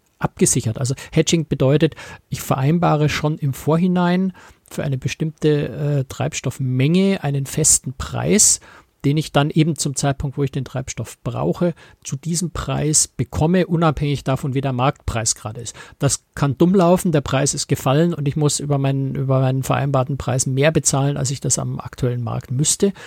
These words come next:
Sichert mich aber natürlich nach oben ab, wenn der Preis stark steigt. Äh, das muss mich dann nicht interessieren, weil ich zahle den Preis, der vorab vereinbart ist, der dann eventuell deutlich niedriger ist. Darüber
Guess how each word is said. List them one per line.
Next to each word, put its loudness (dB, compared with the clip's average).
Sichert 2
mich 0
aber 2
natürlich 0
nach -4
oben 4
ab, 2
wenn 4
der 4
Preis -2
stark -2
steigt. 0
Äh, 2
das 0
muss 0
mich -4
dann 0
nicht -2
interessieren, 0
weil 0
ich -4
zahle 4
den 0
Preis, -2
der -2
vorab -6
vereinbart 0
ist, 0
der 0
dann -2
eventuell -4
deutlich -4
niedriger 0
ist. -8
Darüber 4